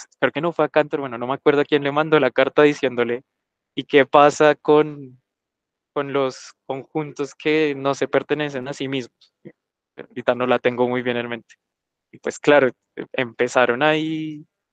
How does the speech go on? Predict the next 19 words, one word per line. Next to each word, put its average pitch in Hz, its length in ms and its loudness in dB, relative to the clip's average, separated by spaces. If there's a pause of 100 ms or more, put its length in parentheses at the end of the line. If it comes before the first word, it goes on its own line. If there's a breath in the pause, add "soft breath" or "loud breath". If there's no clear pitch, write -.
(280)
y 131 80 -12
se 143 140 4
dieron 135 240 8
cuenta 143 320 2
de 139 80 2
que - 80 2
había 160 180 6
una 143 100 0
antinomía 147 680 -4 (1500)
y, 123 680 -6 (220)
E - 20 -2
insisto, 135 360 -4
la, 120 140 0
la 139 180 4
resolución 139 680 2
a 139 40 -2
esa 139 100 -6
antinomía 156 580 -2
fue 143 280 2